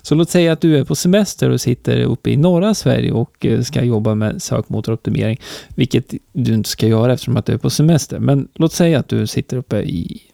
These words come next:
där och så ska du jobba med sökmotoroptimering då som har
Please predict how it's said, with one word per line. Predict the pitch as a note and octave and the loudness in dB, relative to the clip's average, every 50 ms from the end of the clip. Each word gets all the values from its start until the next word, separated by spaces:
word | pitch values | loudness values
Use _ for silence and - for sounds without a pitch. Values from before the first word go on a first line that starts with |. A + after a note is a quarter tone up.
| _ | _
där | - B2 A#2 A#2+ - - - - | -6 -4 -2 0 0 -2 -2 -4
och | A#2 A2+ | -6 -6
så | - - B2+ | -4 -4 -4
ska | - - C3+ | -2 0 0
du | B2+ B2 A#2 A#2+ B2+ | 2 2 2 0 0
jobba | - B2+ A#2 G#2+ G#2+ A2+ A2+ - - - - - - - - _ _ | 0 0 0 2 0 0 -2 -4 -6 -12 -20 -20 -20 -20 -20 _ _
med | - C3 A#2+ A#2 A#2 A#2 - - | -2 0 2 2 2 0 0 0
sökmotoroptimering | - C3 B2 - - B2+ B2 - - C3+ B2+ A#2 A2 - - - - _ - B3 - - - C3 B2+ B2 A#2+ A#2 A#2 A#2 | 0 0 0 0 0 -2 -2 -2 -2 -2 -2 0 -2 -4 -6 -8 -8 _ -2 -2 -2 -2 0 0 2 2 2 2 2 0
då | A#2+ B2 A#2+ C3 | 0 0 -2 -2
som | - - B2+ B2+ | -2 -2 -2 -2
har | - - - B2 A#2+ A#2 A#2 A#2 A#2 B2 | -2 -2 0 0 2 2 2 0 -2 -4